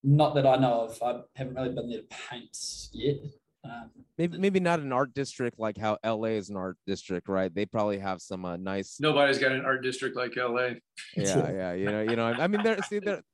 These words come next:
Speaker 2: I'm, I'm just taking a look at top ten, uh, you know, Auckland attractions. There is some art stuff, but like I said, I, I think, uh, you
Speaker 1: More
Speaker 2: know, at the end of the day, if you
Speaker 1: so.
Speaker 2: compare it to what we have here in Los Angeles, like, we are very, very blessed. You know, I mean, like, about in the Sky Tower area, that's what they're saying. There, there's, like,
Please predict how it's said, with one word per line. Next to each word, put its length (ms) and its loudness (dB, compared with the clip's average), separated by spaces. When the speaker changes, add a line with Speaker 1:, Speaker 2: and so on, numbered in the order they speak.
Speaker 2:
I'm, 160 2
I'm 120 2
just 200 -8
taking 240 0
a 60 -6
look 160 -2
at 140 -4
top 260 0
ten, 340 0
uh, 360 2
you 120 0
know, 120 0
Auckland 440 -2
attractions. 520 -2
There 160 0
is 120 -4
some 180 -4
art 220 2
stuff, 340 -2
but 120 -4
like 160 -2
I 40 -4
said, 300 -6
I, 280 -4
I 40 -2
think, 300 -4
uh, 280 -2
you 140 6
Speaker 1:
More 80 6
Speaker 2:
know, 40 0
at 140 -2
the 80 0
end 120 0
of 60 -8
the 60 -8
day, 160 2
if 100 -2
you 80 -4
Speaker 1:
so. 20 -20
Speaker 2:
compare 500 0
it 180 -4
to 160 -4
what 360 -6
we 120 -2
have 220 -2
here 200 -2
in 80 -4
Los 260 -6
Angeles, 460 -6
like, 300 -6
we 100 -2
are 100 -2
very, 520 -6
very 200 -6
blessed. 380 -10
You 80 -10
know, 80 -10
I 80 -8
mean, 120 -10
like, 160 -4
about 260 0
in 60 -4
the 60 -8
Sky 280 -4
Tower 380 0
area, 380 -2
that's 180 -12
what 120 -6
they're 120 -4
saying. 480 -6
There, 180 -6
there's, 260 -12
like, 220 -6